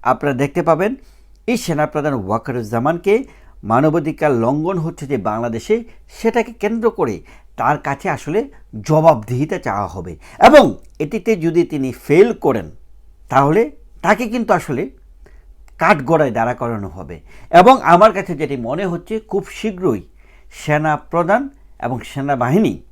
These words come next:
বাংলাদেশের সেনাবাহিনী একটা বৈরী পরিবেশ বা একটা, আহ, ইন্টারন্যাশনাল মহল থেকে যে প্রেশারগুলো আসে, specially just because of, আহ, killing the, আহ, killing the innocent people,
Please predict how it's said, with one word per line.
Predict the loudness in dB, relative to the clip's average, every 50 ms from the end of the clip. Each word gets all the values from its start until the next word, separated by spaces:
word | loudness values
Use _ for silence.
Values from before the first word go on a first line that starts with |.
| -20 -20 -20 -8
বাংলাদেশের | -4 -2 -2 -2 -2 -6 -8 -8 -10 -10
সেনাবাহিনী | -8 -6 -4 -2 -2 -2 -2 -2 -4 -4 -6 -6 -10 -14 -20 -20 -20 -8 -4
একটা | -2 -2 -2 -4 -8 -16 -16 -18 -20 -20 -20 -20 -14 -8
বৈরী | -2 0 0 2 0 0 -2
পরিবেশ | -4 -4 -2 -2 0 0 0 -2 -2 -6 -18 -20 -20 -20 -20 -20 -20 -20 -20 -14 -4
বা | 0 0 0 0 0 -4 -4
একটা, | -4 -4 -4 -4 -4 -2 -2 -2 -2 -6 -10 -20 -20 -20 -14 -6 -4
আহ, | -2 0 0 0 -2 -4 -6 -10 -16 -20 -20 -10 -4 -2
ইন্টারন্যাশনাল | -2 0 4 4 4 4 4 2 0 0 0 0
মহল | 0 0 0 0 0
থেকে | 0 -2 -6 -6 -8
যে | -8 -8 -8
প্রেশারগুলো | -8 -6 -8 -8 -8 -6 -8 -8 -6 -4 -4 -4
আসে, | -4 -4 -8 -8 -8 -10
specially | -10 -12 -12 -10 -10 -10 -8 -8 -6 -6 -6 -8 -10 -16 -20 -20 -20 -10 -6
just | -4 -4 -4 -2 -4
because | -2 0 0 0 0
of, | -2 -4 -6 -10 -20 -20 -20 -20 -20 -20 -12 -6
আহ, | -4 -2 -2 -2 -4 -6 -12 -16 -20 -8 -2
killing | 0 0 0 0 -2 -2 0
the, | 0 0
আহ, | -2 -4 -12 -20 _ _ _ _ -20 -20 -20 -20 -20 -20 -20 -20 -20 _ _ -10 -4 -2 0 0 -2 -2 0 0
killing | 2 2 2 0 2
the | 2 2 2 2 -2 -8 -14 -20 -20 _ -6
innocent | -4 -2 2 4 4 4 6 4 0 0 0
people, | 0 -2 -2 -2 -6 -14